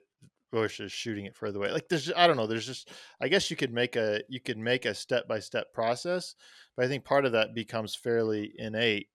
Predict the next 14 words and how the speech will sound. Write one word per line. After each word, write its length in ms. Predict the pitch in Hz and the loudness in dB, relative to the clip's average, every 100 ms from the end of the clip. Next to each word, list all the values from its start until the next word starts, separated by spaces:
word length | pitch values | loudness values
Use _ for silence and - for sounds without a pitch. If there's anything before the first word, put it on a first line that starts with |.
| - | -10
once 400 | 107 107 98 117 | -6 -4 -6 -10
you've, 480 | 107 101 95 - _ _ _ _ _ _ _ _ _ - | -10 -10 -14 -20 _ _ _ _ _ _ _ _ _ -10
the 140 | 113 | -6
more, 400 | 113 120 123 123 | 0 6 10 8
the 160 | - 113 | 6 2
more 200 | 120 127 | 4 4
stages 540 | - 147 139 120 107 | 2 0 2 2 -2
you 80 | 107 | -4
shoot, 520 | - - 135 110 104 - - | -4 -4 -2 -2 -4 -10 -10
the 80 | |
more 180 | 107 110 | -6 -4
matches 500 | 110 110 117 - 104 | 2 2 2 0 -8
you 80 | 98 | -8
shoot. 440 | 95 - 123 104 | -8 -6 -6 -6